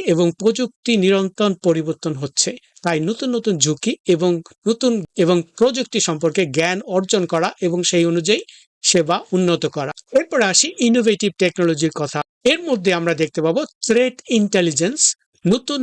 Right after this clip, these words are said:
নতুন সাইবার আক্রমণ এবং হুমকি সম্পর্কে তথ্য সংগ্রহ করে সেগুলো থেকে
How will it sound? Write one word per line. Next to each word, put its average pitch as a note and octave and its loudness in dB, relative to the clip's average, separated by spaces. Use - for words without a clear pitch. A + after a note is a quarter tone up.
নতুন A#3 0
সাইবার E3+ 0
আক্রমণ F3+ -4
এবং G3+ 0
হুমকি A3 -2
সম্পর্কে E3+ 0
তথ্য C#4+ -2
সংগ্রহ E3+ 0
করে A3 2
সেগুলো F3 0
থেকে F#3 -4